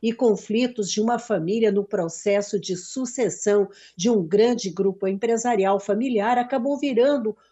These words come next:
uma série da H B O Max, que foi indicada a nada menos do que vinte e cinco categorias do Emmy dois mil e vinte e três. Na avaliação do presidente do conselho da Go Next,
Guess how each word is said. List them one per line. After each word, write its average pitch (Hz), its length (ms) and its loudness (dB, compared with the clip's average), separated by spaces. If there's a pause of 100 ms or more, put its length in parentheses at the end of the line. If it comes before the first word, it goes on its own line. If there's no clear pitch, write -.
uma 285 240 0
série 226 520 0
da 196 100 -2
H 190 400 -2
B 233 160 0
O 214 240 6
Max, 202 500 -6 (280)
que 302 80 -4
foi 302 200 -4
indicada 233 720 -2
a 214 40 -2
nada 240 300 -2
menos 233 380 -2
do 247 100 -6
que 233 420 -4
vinte 269 540 -6
e 277 80 -6
cinco - 320 -14
categorias 214 840 -2
do 214 160 0
Emmy 208 360 -2
dois 220 300 0
mil 208 160 0
e 214 80 -2
vinte 214 280 -6
e 240 60 -8
três. 180 500 -6 (920)
Na 202 140 2
avaliação 214 520 2
do 220 120 -4
presidente 233 840 0 (400)
do 247 140 0
conselho 190 640 0
da 190 160 0
Go 226 280 4
Next, 180 640 -2